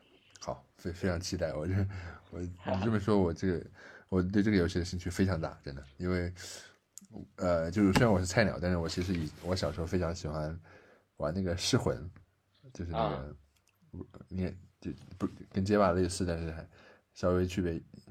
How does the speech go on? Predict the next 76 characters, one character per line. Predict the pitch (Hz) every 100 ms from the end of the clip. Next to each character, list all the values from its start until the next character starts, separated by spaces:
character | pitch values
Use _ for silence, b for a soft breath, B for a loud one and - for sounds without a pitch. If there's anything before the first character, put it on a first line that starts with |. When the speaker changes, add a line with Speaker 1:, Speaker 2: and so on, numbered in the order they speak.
| - - 104 101 - -
Speaker 1:
感 | 95
觉 | 107
不 | 110
像 | 147 139
那 | 120
么 | 98 90 87 B B -
拳 | - 95 127
拳 | 120
到 | 131 104
肉 | 123 85
的 | 80
是 |
吧？ | - 80
感-， | 82
感 | 82
觉 | 87
还 | 92 92 -
招 | 104 104
数 | 104 95
可 |
能 | 76
更 | 90 90
多， | 90 92 - B B B -
可 | 87
能 | 82
魔 | 82 120
法 | 90
更 | 87
多 | 80 73
一 |
点。 | 64
Speaker 2:
是， | -
我 |
Speaker 1:
很， | 80 -
我 | 87
很 | 90
当 | 104 104
时， | 101 -
Speaker 2:
我 | 131 - -
Speaker 1:
对， | 82 80 B B
Speaker 2:
嗯。 | 123
Speaker 1:
我 | 104
小 | 98
时 | 95
候 |
非 | 107
常 | 104 98
喜 | 87
欢 | 85
玩 | 80 78
那 | 82
个， | 71
然 | 78
后， | 82 76 - B B B
但 | 120
其 | 107 135
实 | 131 92
我 | 90 78
从 | - 87
来 | 104
没 | 87
有 | 87
入 | 104 92
门 | - 64
过， | 90 76
就 | 92
是 | 90 87 90 _ - -
我 | 80
基 | 82
本 | 101
上 | 87
就 |
是 | 87
在 | 95 80
我 |
们， | 64 65 82